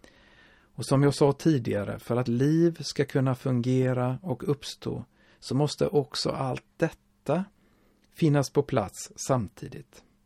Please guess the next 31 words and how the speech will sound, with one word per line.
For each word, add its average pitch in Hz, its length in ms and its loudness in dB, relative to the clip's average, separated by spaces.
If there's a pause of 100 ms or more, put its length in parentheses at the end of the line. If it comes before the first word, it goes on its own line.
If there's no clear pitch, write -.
(120)
Vad 156 260 4
är 156 180 4
det 143 140 4
som 160 180 -4
styr 139 420 2
allt - 280 -2
detta? - 340 -10 (120)
Kan 180 360 0
det 147 100 6
ha 151 80 4
blivit 151 300 2
till 123 200 0
av 117 120 0
en 131 100 0
slump? 165 520 -2 (1400)
Jag 131 140 -2
tycker 170 360 4
inte 139 440 2
man 113 260 0
okritiskt - 1080 -2
ska - 320 -4
svälja 110 600 -2
påståenden 107 880 -4 (120)
om 110 220 -8
att 107 160 -8
slumpen 123 600 -2
har 123 80 -4
gjort 104 200 -6
allt - 220 -8
det 113 80 -10
här. - 220 -8